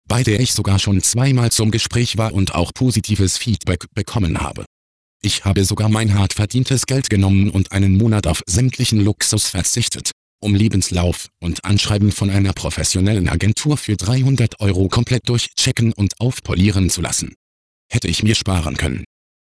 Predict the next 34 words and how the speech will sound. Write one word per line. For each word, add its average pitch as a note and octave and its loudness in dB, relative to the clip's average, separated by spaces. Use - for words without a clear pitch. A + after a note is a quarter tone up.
Die F2+ -4
Gespräche F#2+ 0
laufen B2 0
immer A2+ 2
sehr G#2+ 2
gut, - -2
es F#2+ -4
ist - -4
immer A#2 0
eine A2 2
gute B2+ 0
Atmosphäre F#2 -2
und E2+ 0
ich - -2
bin A#2+ 2
locker A2+ 0
und F#2+ 0
beantworte A#2 0
souverän G2 2
alle B2 0
Fragen. D2 -8
Trotzdem B2 0
will A#2 2
mich A2 2
anscheinend A2+ 2
niemand G#2+ 2
einstellen, G2 2
weil A#2 0
es A#2+ 0
immer B2+ 0
einen F2 2
besseren G2 0
Kandidaten G2+ 2
gibt, - -2